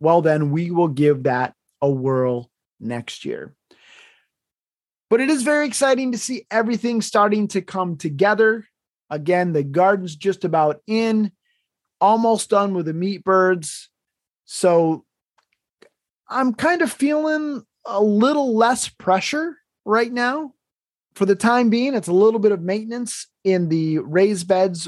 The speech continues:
with the weeding and also in the Ruth Stout bed. And then we'll get into harvest time. And I'm so looking forward to enjoying the fruits of our labor. All right, that's what we've been up to here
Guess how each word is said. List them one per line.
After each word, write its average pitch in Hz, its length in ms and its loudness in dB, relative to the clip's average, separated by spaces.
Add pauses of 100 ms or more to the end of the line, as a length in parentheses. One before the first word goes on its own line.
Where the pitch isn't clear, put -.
with 160 360 -2
the 139 100 0
weeding 226 640 0
and 240 120 2
also 269 380 2
in 247 100 0
the 233 80 2
Ruth 208 260 0
Stout 160 480 -2
bed. 156 400 -2 (960)
And 185 160 2
then 247 300 2
we'll 233 160 4
get 220 160 2
into 262 160 0
harvest 165 340 -2
time. 110 220 -10 (720)
And 175 160 2
I'm 165 160 2
so 196 320 4
looking 185 320 0
forward 147 440 2
to 143 120 -4
enjoying 139 500 -2
the 135 80 -6
fruits - 440 -6 (100)
of 117 140 -8
our 113 100 -6
labor. 104 460 -10 (800)
All 254 180 4
right, 226 220 2 (120)
that's 233 340 0
what 233 280 -2
we've 214 220 0
been 214 180 -2
up 170 240 -2
to 170 160 0
here 170 440 0